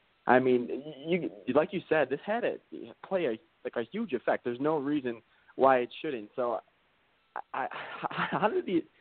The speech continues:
in your opinion, like, how, how did, how did these guys do it? I know they still gotta go out there and perform, but, I mean, it was me. Holy crap, man! Like,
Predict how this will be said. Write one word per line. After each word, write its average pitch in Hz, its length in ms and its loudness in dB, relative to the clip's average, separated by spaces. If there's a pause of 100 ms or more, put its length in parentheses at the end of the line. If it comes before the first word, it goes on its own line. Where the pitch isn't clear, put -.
(180)
in 175 160 4
your 208 160 6
opinion, 185 400 2
like, 127 160 6
how, - 160 0
how 165 300 0
did, - 200 2
how 180 120 4
did 269 100 0
these 127 180 0
guys 113 240 4 (100)
do 160 180 4
it? 110 40 6
I 110 100 6
know 151 180 4
they 143 120 4
still 139 140 -2
gotta 127 160 4
go 123 160 4
out 120 140 6
there 120 80 -4
and 110 100 -8
perform, 135 540 -2
but, 101 180 2
I 107 100 2
mean, 104 220 -6 (540)
it - 60 0
was 113 140 2
me. 135 300 6
Holy 123 320 4
crap, - 380 0
man! 107 280 0 (640)
Like, 131 200 4